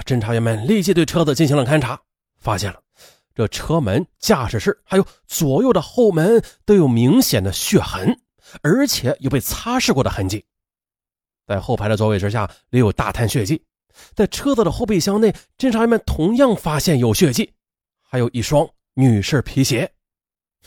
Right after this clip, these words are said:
经叶先生确认，该鞋就是妻子失踪时所穿的鞋。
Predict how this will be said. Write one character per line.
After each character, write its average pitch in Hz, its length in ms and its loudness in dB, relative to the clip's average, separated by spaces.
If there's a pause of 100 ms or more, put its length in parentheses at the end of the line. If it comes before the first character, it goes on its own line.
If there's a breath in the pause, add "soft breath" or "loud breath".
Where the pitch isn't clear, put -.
(400 soft breath)
经 247 280 0
叶 240 180 4
先 180 180 2
生 160 140 4
确 156 160 -2
认， 139 160 2 (320 soft breath)
该 170 240 -4
鞋 104 320 -6 (180)
就 175 360 0
是 107 100 -2
妻 - 280 -4
子 107 120 0
失 - 300 -6
踪 254 220 2
时 120 200 -2
所 98 160 -2
穿 127 160 0
的 113 60 2
鞋。 107 200 -6